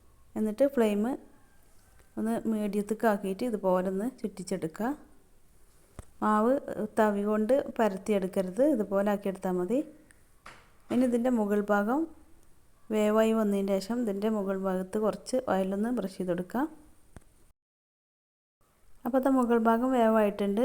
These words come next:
ഇനി നമുക്ക് ഇതിൻ്റെ മുകളിലേക്ക് കുറച്ച് ഓയിൽ ബ്രഷ് ചെയ്തെടുക്കാം.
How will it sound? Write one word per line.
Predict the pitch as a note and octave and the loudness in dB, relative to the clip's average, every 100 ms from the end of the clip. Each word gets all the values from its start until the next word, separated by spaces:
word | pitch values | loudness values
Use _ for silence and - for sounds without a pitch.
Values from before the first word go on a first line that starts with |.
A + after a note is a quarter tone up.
| C4 | 4
ഇനി | A#3+ | 4
നമുക്ക് | A3+ G#3 A3+ | 0 0 -2
ഇതിൻ്റെ | G#3+ A3 | 0 0
മുകളിലേക്ക് | A3 G3+ G3 G3+ - A#3 | 0 0 -2 -4 -2 -4
കുറച്ച് | G#3 - | -2 -2
ഓയിൽ | G3+ F#3+ | -2 -2
ബ്രഷ് | G3+ G3 - | -4 -6 -6
ചെയ്തെടുക്കാം. | F#3 F3+ F#3 B3+ | -6 -6 -6 -8